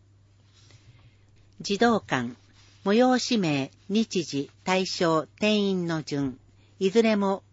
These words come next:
申し込みは不要。子どもの城、電話ファックス二二五の七二八九、休館日は月曜日、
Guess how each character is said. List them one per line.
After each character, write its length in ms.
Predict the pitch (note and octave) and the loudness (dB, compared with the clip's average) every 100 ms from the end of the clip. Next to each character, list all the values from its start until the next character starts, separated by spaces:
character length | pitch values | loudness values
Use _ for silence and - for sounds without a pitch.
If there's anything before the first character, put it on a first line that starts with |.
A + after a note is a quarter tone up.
| - | -4
申 180 | F#3 | -2
し 100 | G3 | -2
込 120 | - F#3 | -2 -4
み 160 | E3+ | -2
は 120 | D#3+ D3 | -4 -4
不 180 | - | -6
要。 400 | C3+ C3+ B2 A#2 - _ _ _ _ _ - _ _ _ _ | -4 -4 -6 -10 -16 _ _ _ _ _ -20 _ _ _ _
子 120 | - G#3 | -2 2
ど 140 | B3+ | 2
も 120 | A#3+ | 2
の 160 | A3 G#3 | 2 -2
城、 360 | - F3+ E3+ - - - | -2 -2 -2 -2 -20 -2
電 220 | G#3 A3 | 0 2
話 160 | G#3+ G#3 | -2 -2
フ 80 | |
ァ 20 | G3+ | -6
ッ 40 | |
ク 100 | - | -6
ス 240 | - D#3 - - | -8 -8 -8 -4
二 220 | G#3 A#3 | 2 4
二 220 | A#3 A3 | 4 2
五 160 | F3+ F#3 | 0 -2
の 160 | D#3+ D#3+ | -2 -4
七 280 | F3 F#3+ | -4 -2
二 240 | G#3+ G#3+ D#3+ | -2 -2 -4
八 320 | B2+ C#3 - | -8 -12 -14
九、 340 | - D3+ B2 B2 - - - _ | -6 -4 -4 -12 -20 -20 -20 _
休 200 | B3 B3+ | -2 0
館 280 | B3+ B3 F#3+ | 2 0 0
日 120 | C#3+ | -2
は 160 | C3 | -4
月 320 | C3+ D3 - G3 | -4 -6 -2 0
曜 300 | F3 C#3+ B2+ | 0 -2 -6
日、 160 | C3 | -10